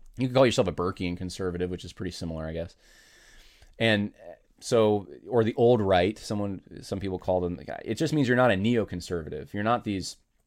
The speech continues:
you know, Blaze and Daily Wire folks who are congratulating their friend who, uh, happens to be, have a gay marriage and is s-, having surrogate mothers raise his, ha-, carry his children.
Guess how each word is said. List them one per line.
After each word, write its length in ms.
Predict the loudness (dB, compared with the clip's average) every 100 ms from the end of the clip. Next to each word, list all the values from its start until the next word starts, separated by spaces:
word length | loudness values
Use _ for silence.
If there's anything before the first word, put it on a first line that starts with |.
| _ _ _ -12
you 100 | -6
know, 200 | -6 -6 _ _ _ _ _ _ -14
Blaze 500 | -2 2 4 4 2
and 100 | 0
Daily 240 | 4 4
Wire 340 | 6 6 6
folks 440 | 2 -2 -4 -6 -6
who 220 | -4 -2
are 80 | -4
congratulating 1120 | -6 -2 2 2 2 0 0 0 -2 -4 -8 -12 _ _ _ _
their 140 | -2 -2
friend 480 | 0 0 0 -2
who, 480 | -4 -4 -2 -4 -8 -14 -20 -14 -12
uh, 260 | -10 -10 -12
happens 400 | -4 -2 -2 -8
to 100 | -6
be, 440 | -4 -2 -2 -4 -10 _
have 160 | -6
a 160 | -4 -6 -10 _ -6
gay 240 | -2 0
marriage 640 | 0 0 0 -2 -6 -12 -12
and 440 | -8 -6 -8 -10 -10
is 340 | -10 -10 -18 _ _
s-, 200 | -20 -14
having 240 | -10 -10
surrogate 380 | -8 -4 -2 -2
mothers 520 | -2 -4 -6 -8 -14 -18 _ -6
raise 260 | -6 -6
his, 320 | -12 -14 -16 _ _
ha-, 140 | -16 -12 -12 -14 -12
carry 200 | -4 -4
his 140 | -4 -8
children. 460 | -8 -6 -6 -10